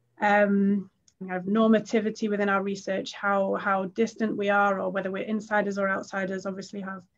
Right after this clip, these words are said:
huge implications and are important for us all to acknowledge and to consider. I w-, moved to Algeria in two thousand and seven after having worked in, the, in a number of different African countries and, and European countries working with the European Union.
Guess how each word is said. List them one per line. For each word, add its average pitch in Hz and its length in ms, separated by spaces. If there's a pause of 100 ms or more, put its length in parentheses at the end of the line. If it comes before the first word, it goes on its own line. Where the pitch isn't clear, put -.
(320)
huge 208 220
implications 196 680
and 196 120
are 190 40
important 190 480
for - 120
us 190 80
all 190 180
to 190 220
acknowledge 208 580
and 185 160
to 190 80
consider. 190 640 (920)
I 226 300
w-, 214 440
moved 254 320
to 240 120
Algeria 208 420
in 202 100
two 208 160
thousand 202 300
and 190 120
seven 254 520 (1000)
after 208 180
having 202 240
worked 196 340
in, 196 160
the, 190 320
in 190 300
a 190 40
number 202 200
of 196 100
different 202 300
African 202 320
countries 208 500
and, 190 160
and 185 160
European 208 400
countries 202 440
working 196 240
with 196 80
the 202 80
European 202 340
Union. 196 460